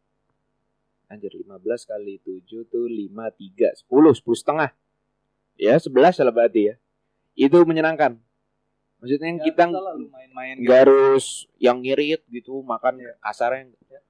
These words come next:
Speaker 2: dengan uang
Speaker 1: Gini.
Speaker 2: segitu bisa.
Speaker 1: Udah bisa itu. Makan, misalnya kita keluar, mab-, ya, minum-minum cantik. Tuh aman tuh.
Speaker 2: Bisa lah.
Speaker 1: Kalau yang kasarnya mepet tuh berapa tuh kira-kira kalau hidup mepet?
Speaker 2: Mepet ya?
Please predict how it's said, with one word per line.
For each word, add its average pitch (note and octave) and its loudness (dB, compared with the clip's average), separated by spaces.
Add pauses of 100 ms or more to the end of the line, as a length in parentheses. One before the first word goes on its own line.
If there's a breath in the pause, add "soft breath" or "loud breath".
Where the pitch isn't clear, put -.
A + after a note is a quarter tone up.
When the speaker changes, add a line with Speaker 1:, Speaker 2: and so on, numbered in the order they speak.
(100)
Speaker 2:
dengan B2 -20
uang B2 -18
Speaker 1:
Gini. B2 -10 (100)
Speaker 2:
segitu C3 -14
bisa. - -20 (140)
Speaker 1:
Udah A#2+ -2
bisa B2 -2
itu. B2+ 0 (100)
Makan, A2+ -8
misalnya B2 -8 (200)
kita - -18
keluar, B2+ -6
mab-, A#2 -10 (160)
ya, C3+ 0 (480)
minum-minum B2+ -20 (540)
cantik. C3 -16
Tuh C#3+ 4
aman C#3+ 0
tuh. B2 0 (240)
Speaker 2:
Bisa B2 -10
lah. A2 -14 (600)
Speaker 1:
Kalau C#3+ 4
yang D#3+ -2 (420)
kasarnya E3+ -2
mepet F#3 -2
tuh F#4 0
berapa E3+ 2
tuh - -12
kira-kira C3+ -10
kalau C3 2
hidup C#3+ 4
mepet? C#3 0 (1160 soft breath)
Speaker 2:
Mepet C3+ -8
ya? - -20